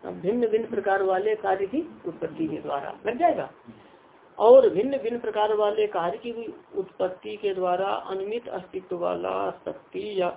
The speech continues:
या अनुमित अस्तित्व वाला धर्म एक धर्मी का भिन्न भिन्न प्रकार वाला देखा जाता है, एक धर्मी का भिन्न भिन्न प्रकार से देखा जाता है।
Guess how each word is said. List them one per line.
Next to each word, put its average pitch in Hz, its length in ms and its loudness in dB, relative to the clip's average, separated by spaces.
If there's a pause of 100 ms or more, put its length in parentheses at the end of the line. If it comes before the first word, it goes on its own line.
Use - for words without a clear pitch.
(120)
या 175 160 -4
अनुमित 196 280 -6
अस्तित्व 190 380 -8
वाला 180 260 0
धर्म 185 320 -4
एक 185 360 -2
धर्मी 165 320 -8
का 185 200 -4
भिन्न 156 320 -8
भिन्न 247 200 -4
प्रकार 185 400 -6
वाला 175 320 -4 (300)
देखा 165 280 -6
जाता 180 360 -8
है, 160 260 -6
एक 185 120 -4
धर्मी 170 280 -6
का 180 120 -4
भिन्न 160 240 -4
भिन्न 196 160 -4
प्रकार 202 320 -4
से 202 100 -4
देखा 196 240 -4
जाता 202 300 -8
है। 180 200 -10